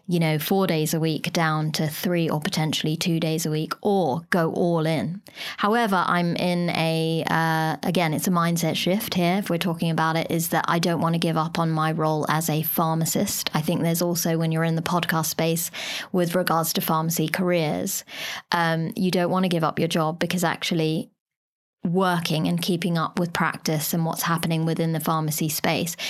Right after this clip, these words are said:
is so valuable when it comes to what I talk about on the podcast. So I'm kind of navigating that journey at the moment,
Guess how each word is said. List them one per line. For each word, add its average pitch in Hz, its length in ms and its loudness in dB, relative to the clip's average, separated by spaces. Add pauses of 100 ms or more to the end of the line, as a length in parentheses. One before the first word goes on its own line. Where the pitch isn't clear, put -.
(180)
is 170 120 0
so 175 200 2
valuable 165 560 0
when 165 120 0
it - 80 -2
comes 160 320 -2
to 170 120 0
what 160 180 -2
I 160 100 2
talk 214 280 0
about - 200 0
on - 120 0
the - 40 -2
podcast. - 600 -2 (380)
So 180 260 2
I'm 180 140 4
kind 233 180 2
of 285 100 0
navigating 175 600 2
that 160 140 0
journey 165 400 2
at 156 220 0
the 156 60 0
moment, 170 720 0